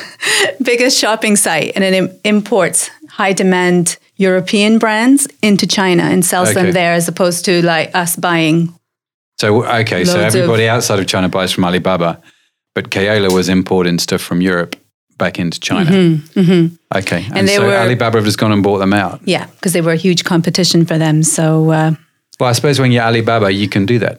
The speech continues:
Speaker 1: Yeah.
Speaker 2: It's like, "Oh, you're my competitor. You're a little bit annoying, so I'm just gonna buy you out."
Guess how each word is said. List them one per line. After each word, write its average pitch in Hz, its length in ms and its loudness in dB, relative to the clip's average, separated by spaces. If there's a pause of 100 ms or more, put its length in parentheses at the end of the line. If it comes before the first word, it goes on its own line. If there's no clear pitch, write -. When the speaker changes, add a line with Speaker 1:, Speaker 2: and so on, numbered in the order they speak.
Speaker 1:
Yeah. 220 220 0
Speaker 2:
It's - 180 -6
like, - 300 -2 (120)
"Oh, 113 160 -2 (100)
you're 117 180 0
my 104 160 0
competitor. 101 580 -2
You're 92 180 2
a 92 40 0
little 107 160 0
bit 95 120 0
annoying, 92 360 2
so - 160 -4
I'm 98 140 0
just 92 180 -6
gonna 98 160 0
buy 104 200 -2
you 127 120 0
out." 120 120 -6